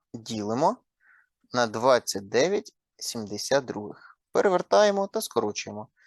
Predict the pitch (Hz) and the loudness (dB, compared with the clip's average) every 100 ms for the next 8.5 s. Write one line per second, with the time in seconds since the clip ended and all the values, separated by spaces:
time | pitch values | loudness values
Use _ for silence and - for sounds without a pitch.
0 | _ _ _ 110 156 151 - 113 123 135 | _ _ _ 2 4 4 0 -2 2 2
1 | 107 - - 175 220 - 208 - - _ | 2 -6 0 2 2 -2 -8 -10 -20 _
2 | _ _ _ _ _ _ _ - 107 147 | _ _ _ _ _ _ _ -14 -2 0
3 | 190 180 170 170 _ _ _ _ _ _ | 0 -2 -4 -6 _ _ _ _ _ _
4 | _ 117 131 - 127 120 113 - 120 107 | _ -2 -2 -2 -6 -4 -6 -2 2 2
5 | - - 113 131 175 - _ 107 127 151 | 0 -14 -8 -6 -6 -10 _ 0 0 0
6 | 107 107 107 107 120 - - 123 117 113 | -8 -6 -2 -2 -2 -16 -8 -2 -2 -2
7 | 117 110 110 120 156 208 220 - - 175 | -6 -6 -4 -4 -2 0 0 -4 -14 -4
8 | 170 - 165 165 156 | -4 -4 -4 -4 -4